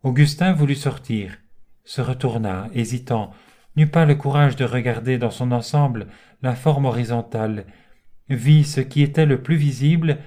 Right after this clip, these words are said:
et le plus près de lui, une vieille main restée à demi ouverte, à peu près comme elle lorsqu'elle travaillait.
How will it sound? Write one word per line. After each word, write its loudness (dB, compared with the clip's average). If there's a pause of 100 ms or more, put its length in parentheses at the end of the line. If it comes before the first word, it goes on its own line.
(200)
et 0
le 2
plus -2
près -2
de 2
lui, -2 (420)
une 2
vieille 0
main 0
restée -6
à 0
demi -2
ouverte, -4 (680)
à 2
peu 2
près -4
comme -2
elle 0
lorsqu'elle -6
travaillait. -10